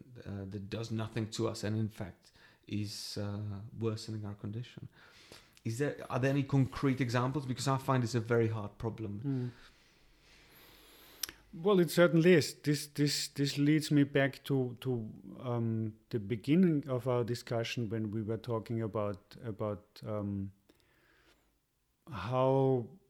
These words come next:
Speaker 2: we sometimes are in danger of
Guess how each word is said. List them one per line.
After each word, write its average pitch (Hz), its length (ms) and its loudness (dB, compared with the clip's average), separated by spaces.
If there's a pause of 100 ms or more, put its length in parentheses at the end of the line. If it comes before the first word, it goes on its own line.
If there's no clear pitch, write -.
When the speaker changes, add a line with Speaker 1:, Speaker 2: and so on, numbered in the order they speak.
(140)
Speaker 2:
we 123 240 -2
sometimes 123 880 -2
are 120 180 -4
in 117 180 0
danger 120 640 0
of 113 120 -2